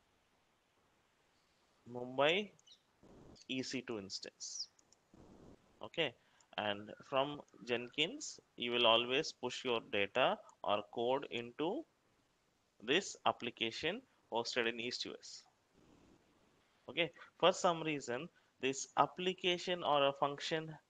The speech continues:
is not working. It's, it's dead. In this particular location,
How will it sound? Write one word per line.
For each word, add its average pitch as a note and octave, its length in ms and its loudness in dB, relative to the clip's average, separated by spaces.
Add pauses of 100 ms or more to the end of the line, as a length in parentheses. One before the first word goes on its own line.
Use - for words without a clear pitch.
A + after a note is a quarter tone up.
(160)
is C3+ 500 -4
not A#2+ 300 2
working. G2+ 360 -4 (300)
It's, - 280 -4 (280)
it's - 240 -6
dead. A2 300 4 (540)
In B2+ 160 -6
this C3+ 160 -6
particular B2 580 2
location, A2+ 640 -2